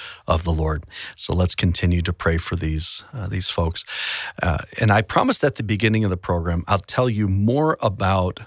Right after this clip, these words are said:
this special that we have for Friday's edition of In Grace here on the radio or the podcast, A Tour of Noah's Ark with Bodie Hodge. Bodie Hodge gave me a tour of the full-size ark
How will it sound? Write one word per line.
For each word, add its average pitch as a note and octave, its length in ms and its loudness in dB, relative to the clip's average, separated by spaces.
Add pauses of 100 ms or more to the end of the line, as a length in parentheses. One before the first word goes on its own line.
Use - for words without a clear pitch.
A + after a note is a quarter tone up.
this F2 220 -6
special - 500 0
that A2+ 140 -4
we G#2 80 -2
have G2+ 260 2
for F#2 140 -6
Friday's F#2 640 0
edition F#2 340 -2
of E2 100 -2
In E2+ 140 0
Grace E2+ 380 -2
here F#2 100 2
on E2+ 80 2
the F2 80 2
radio F3+ 400 2 (280)
or F2+ 100 -6
the E2+ 80 -8
podcast, G#2 500 0 (300)
A F2+ 140 -2
Tour C3 520 -2
of G#2 200 -4
Noah's F#2 340 -2
Ark - 320 -8 (300)
with F2 200 0
Bodie E2+ 240 -2
Hodge. D#2+ 400 -2 (400)
Bodie F#3 300 4
Hodge G2 560 0 (340)
gave G2+ 240 0
me B2 100 0
a C3 60 -2
tour F2 380 -6
of F2 160 -6
the F2+ 80 -4
full-size F#2+ 800 -2
ark F2+ 360 -2